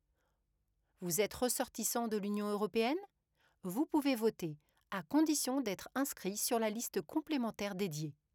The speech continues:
Comment faire une procuration ? Les procurations sont possibles jusqu'au dernier moment. Se rendre au choix,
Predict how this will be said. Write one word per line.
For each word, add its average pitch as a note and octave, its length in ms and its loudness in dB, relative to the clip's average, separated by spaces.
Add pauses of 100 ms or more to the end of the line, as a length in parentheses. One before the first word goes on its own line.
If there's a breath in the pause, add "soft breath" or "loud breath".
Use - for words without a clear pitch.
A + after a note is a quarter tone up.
(420)
Comment E4 280 6
faire E4 380 2
une G#3 180 0
procuration ? G#3+ 880 0 (380)
Les E3+ 120 0
procurations F3 720 -2
sont A3 220 0
possibles A3+ 480 -2
jusqu'au G3 300 -2
dernier D4 340 6
moment. A3 400 2 (540)
Se - 180 0
rendre G3 480 0
au D4 140 4
choix, E3 360 0